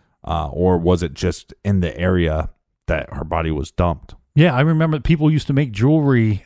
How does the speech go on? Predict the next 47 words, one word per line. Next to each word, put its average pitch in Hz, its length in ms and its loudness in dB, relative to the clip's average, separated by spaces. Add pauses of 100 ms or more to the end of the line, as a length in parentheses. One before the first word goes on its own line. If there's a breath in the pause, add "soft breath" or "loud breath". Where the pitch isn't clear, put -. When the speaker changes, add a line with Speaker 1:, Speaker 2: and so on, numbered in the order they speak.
Speaker 2:
out 120 200 2
of 113 500 -2
things 147 240 4
that 127 100 0
look - 180 -2
like 104 160 -2
trash 156 520 -2
almost. 80 560 -12
You 92 180 6
know, 110 140 6
Speaker 1:
Mm-hmm. 123 240 0
Speaker 2:
like, 127 180 2
uh, - 80 -14
like 127 180 0
you 117 60 -2
said, 160 180 2
a 98 60 -6
fork 143 500 2
or 98 140 0
a 92 60 -4
screw 147 500 2
or 95 220 0
a, 98 60 -8 (480 soft breath)
a - 20 -2
bone 127 540 4
or 101 120 0
anything 139 420 2
like 101 240 0
that. 92 280 -6 (480 soft breath)
Um, 127 500 4
that's 147 300 2
a 247 40 0
possibility. 120 760 2 (240 loud breath)
I - 100 2
also 254 340 4
wondered, 147 520 4
though, 127 340 4
if, 135 400 0
you 156 140 2
know, 131 160 4
they, 127 180 2 (100)
they 139 220 2
say 226 320 0
that 196 200 2
she - 220 -2
was 131 380 2 (640)
killed 160 320 0